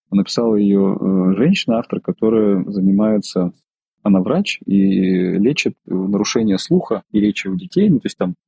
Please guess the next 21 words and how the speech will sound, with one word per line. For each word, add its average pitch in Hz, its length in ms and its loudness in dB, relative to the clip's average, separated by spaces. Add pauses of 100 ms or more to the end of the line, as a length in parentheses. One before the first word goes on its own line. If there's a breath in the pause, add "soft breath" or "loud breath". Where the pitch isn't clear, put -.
(120)
бывают 95 300 -2
совершенно 90 380 -4
глухие, 104 580 0
там, 104 200 -4
или 98 80 -6
наоборот, 98 360 -6
кто 95 100 -10
не 98 80 -2
может 95 200 -6
говорить. 139 360 0
И - 60 -2
вот 107 140 -2 (140)
такие 104 340 -2
сложные 95 380 -4
случаи, 143 460 -2 (640 soft breath)
а, 107 400 -2
значит, 101 300 -4
она 101 200 0
прям 90 280 -6 (220)
решает. 101 520 -4 (540 soft breath)
И 135 520 0